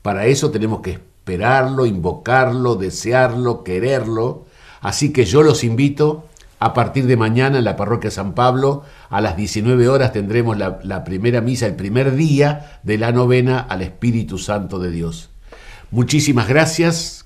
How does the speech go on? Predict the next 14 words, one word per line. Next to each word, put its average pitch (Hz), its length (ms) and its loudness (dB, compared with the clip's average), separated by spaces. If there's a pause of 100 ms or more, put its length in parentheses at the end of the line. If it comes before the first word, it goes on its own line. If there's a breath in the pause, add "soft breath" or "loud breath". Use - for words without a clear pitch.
que 120 120 0
la 113 140 2
pasen 127 300 -2
ustedes 107 360 -2
muy 131 280 2
bien. 151 460 2 (360 loud breath)
También 123 480 6
les 139 140 4
recuerdo 147 680 4
que 117 140 0
el 107 220 -2 (360)
pasado 147 480 2
mañana 127 400 2
sábado, 139 800 2